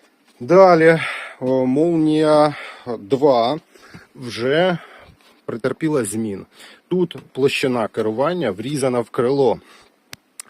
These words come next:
Молнія один має виступаючий, виступаючу поверхню.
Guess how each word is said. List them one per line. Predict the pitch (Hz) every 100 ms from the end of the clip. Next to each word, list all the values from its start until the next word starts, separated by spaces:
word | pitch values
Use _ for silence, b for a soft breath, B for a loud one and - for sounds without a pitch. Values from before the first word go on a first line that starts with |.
| B B -
Молнія | 123 156 135 127
один | 120 127 147 170 175 b -
має | 123 147 143
виступаючий, | 123 - 160 - 139 104 95 - - 101 95 B B B B B B _ _
виступаючу | 107 117 - 120 - 110 98 92 101
поверхню. | - 98 147 170 - 95